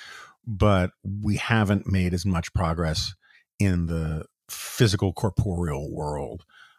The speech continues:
Um, one of my listeners or readers is, was very cross with me for using the phrase meat space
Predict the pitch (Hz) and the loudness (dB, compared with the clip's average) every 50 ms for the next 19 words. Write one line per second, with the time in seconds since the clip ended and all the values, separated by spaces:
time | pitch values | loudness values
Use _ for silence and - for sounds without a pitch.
0 | _ _ - 92 85 78 73 71 69 69 67 65 - _ _ _ _ _ _ _ | _ _ -2 -2 0 0 -2 -2 -4 -4 -6 -8 -10 _ _ _ _ _ _ _
1 | _ - _ _ _ _ - 113 104 101 110 107 98 87 98 92 87 85 82 78 | _ -20 _ _ _ _ -4 0 4 6 6 6 6 4 4 2 2 2 0 -2
2 | - - _ _ _ _ _ _ _ _ _ _ _ - - _ _ _ _ _ | -6 -10 _ _ _ _ _ _ _ _ _ _ _ -20 -20 _ _ _ _ _
3 | - 110 104 98 - 107 95 87 85 87 87 82 90 92 90 87 87 82 80 78 | -2 0 2 2 2 2 2 0 0 -2 -2 0 0 0 2 2 0 0 0 -4
4 | 87 85 80 - - 92 90 92 98 92 87 - - 95 85 90 - - - - | -6 -8 -8 -8 -8 -6 -2 0 0 0 0 -2 -4 -4 -4 -4 -6 -8 -8 -6
5 | - 95 87 82 - 90 85 87 87 82 85 85 82 80 - - - 87 82 82 | -4 -4 -4 -4 -4 -6 -6 -4 -4 -4 -4 -6 -6 -6 -8 -8 -6 -6 -6 -6
6 | 76 73 85 85 90 95 95 - - - - - - 127 120 - - - - - | -8 -8 -6 -4 -4 -4 -6 -6 -10 -10 -8 -8 -10 -10 -8 -8 -8 -8 -8 -10